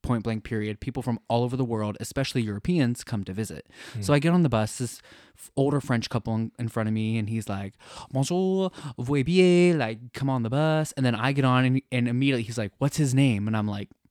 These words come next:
Speaker 1: "Schnitzel." He's like, "Oh, Schnitzel." And it was just so cute,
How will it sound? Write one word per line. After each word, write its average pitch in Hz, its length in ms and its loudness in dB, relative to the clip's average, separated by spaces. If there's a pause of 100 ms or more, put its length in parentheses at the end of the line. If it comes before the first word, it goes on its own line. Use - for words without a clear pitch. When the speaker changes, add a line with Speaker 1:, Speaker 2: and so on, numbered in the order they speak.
(180)
Speaker 1:
"Schnitzel." 113 920 -2 (200)
He's 139 120 -2
like, 147 180 -6
"Oh, 180 160 6
Schnitzel." 131 760 2 (360)
And 156 100 0
it 165 40 0
was 175 140 -2
just 202 180 0 (100)
so 107 180 0
cute, - 320 -10